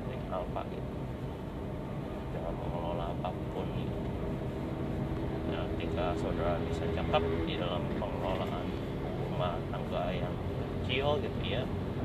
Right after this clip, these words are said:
saya percaya saudara mendapatkan trust, kepercayaan bahwa suami Anda menitipkan, misalnya contoh ya, lima juta ke Anda, Anda bisa kelola dengan baik. Nah,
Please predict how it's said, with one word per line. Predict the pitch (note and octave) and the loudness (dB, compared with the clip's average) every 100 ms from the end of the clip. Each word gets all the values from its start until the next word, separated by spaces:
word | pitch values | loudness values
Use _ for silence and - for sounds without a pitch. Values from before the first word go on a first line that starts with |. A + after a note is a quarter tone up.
| - | 0
saya | - - | 0 0
percaya | - C#3+ | 0 0
saudara | C#3+ B2+ B2+ | 2 0 0
mendapatkan | - G2+ G2 G#2+ - G#2 G2 | 0 0 0 0 0 -2 -2
trust, | G2+ F2+ - - | -2 -2 -2 -2
kepercayaan | - - G2 G2+ G2+ - - | -2 -2 0 0 0 0 0
bahwa | F2+ F#2+ | 0 2
suami | G#2+ F#2 G2 | 2 2 2
Anda | F2+ F#2 A#2 F#3+ - - - - | 0 2 4 4 2 -2 -2 0
menitipkan, | - G#2 G#2+ G#2 - G#2+ G2 G2+ | 0 0 0 -2 0 0 0 0
misalnya | - - G2+ E2+ F2+ | -2 2 2 2 0
contoh | F2+ E2+ F#2 F2+ | 0 0 0 -2
ya, | F2 F2+ F2+ | 0 0 0
lima | F2 F#2 | 0 -2
juta | - - - | -2 -2 -2
ke | - - | 0 0
Anda, | - C3+ - | 2 2 2
Anda | - - | 0 0
bisa | - - | 0 0
kelola | F#2+ F#2+ G2 | 2 2 2
dengan | F#2+ F#2 F#2 | 2 2 4
baik. | A#2+ A#2+ A2+ - - - - - - | 6 6 2 0 0 2 2 2 0
Nah, | F2+ F#2+ - - - | 0 0 0 2 0